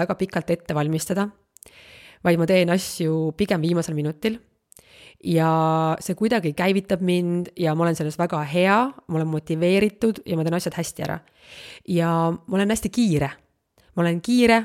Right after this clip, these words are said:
äh, mu mõte töötab kiiresti ja ma olen mingites asjades lihtsalt, ma tean, milles ma olen hea. Ma tean ka, milles ma olen halb.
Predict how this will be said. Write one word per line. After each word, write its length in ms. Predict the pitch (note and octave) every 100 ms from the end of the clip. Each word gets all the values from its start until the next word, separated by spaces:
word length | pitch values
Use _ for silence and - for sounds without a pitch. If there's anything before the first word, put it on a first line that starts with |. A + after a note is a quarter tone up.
| - _ -
äh, 220 | E3+ D#3
mu 80 | D#3+
mõte 240 | G3+ A3
töötab 240 | F#3 F3 E3+ -
kiiresti 560 | F3+ E3 E3 - D#3+ E3 - _ - _ _ -
ja 140 | D#3+ D#3 D#3 D#3 D#3 D#3 D#3 D#3+
ma 220 | - F#3
olen 140 | G3
mingites 360 | G#3 C4 F#3+ -
asjades 240 | G#3 D3
lihtsalt, 200 | F3+ D#3+
ma 80 | D#3
tean, 240 | G3 F#3 D3+
milles 240 | D#3+ D3+
ma 80 | C#3+
olen 80 | C#3+
hea. 160 | D3 C#3 - _ F3+
Ma 80 |
tean 240 | G3+ C4 G#3
ka, 80 | E3
milles 240 | G#3 F#3+
ma 80 | D3+
olen 120 | D3 -
halb. 340 | F3+ C#3+ D3+